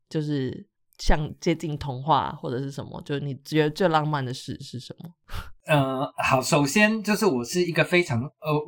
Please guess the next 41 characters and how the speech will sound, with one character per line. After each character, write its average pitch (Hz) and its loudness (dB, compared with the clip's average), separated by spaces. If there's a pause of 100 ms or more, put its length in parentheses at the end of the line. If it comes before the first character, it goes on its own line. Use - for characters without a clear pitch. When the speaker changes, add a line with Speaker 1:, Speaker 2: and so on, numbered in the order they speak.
(100)
Speaker 2:
我， 151 0
我 139 4
不 139 4
太， 190 4
呃， 131 -4 (760)
怎 98 -20
么 95 -12
说， 113 -8 (220)
真 220 4
爱 180 2 (200)
我 95 -4
还 90 -4
好， - -6 (640)
但 190 6
是 190 -2
我 127 2
很 123 0
相 123 2
信 127 -2
soul - 4
mate - 4
这 - -12
件 180 -10
事 180 -14
情。 - -18 (240)
Speaker 1:
嗯。 160 0
哦。 165 -2 (340)
Speaker 2:
对。 110 -2 (220)
Speaker 1:
嗯。 156 0 (180)
Speaker 2:
我， 120 2
我 131 2
觉 151 2
得 208 6
soul 202 2
mate 185 0
这 147 -2
件 143 0
事 147 -4
情 107 -6
很， 98 -8
很， 92 -10